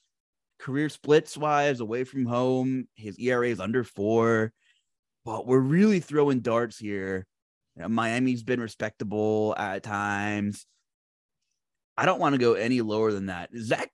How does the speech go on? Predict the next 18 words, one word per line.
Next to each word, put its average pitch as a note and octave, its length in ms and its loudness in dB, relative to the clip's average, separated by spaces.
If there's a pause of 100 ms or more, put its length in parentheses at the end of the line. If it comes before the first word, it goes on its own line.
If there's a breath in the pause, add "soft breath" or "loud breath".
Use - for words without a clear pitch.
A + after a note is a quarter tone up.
(140)
Plesac's E3 440 0
gonna A2 180 -4
carry C3 540 2
ownership B2 500 0
against G#2 320 -4
Minnesota. G#2 640 0 (540 loud breath)
I D#3+ 140 2
don't A#3+ 200 6
understand C3 600 2
how F#2+ 120 -2
he A2 200 -4
survives F#2 720 0 (240)
game A2 420 -2
after G2 420 -4
game, F2 420 -8 (380)
game G#2+ 420 2
after F#2+ 360 -4
game. E2+ 440 -6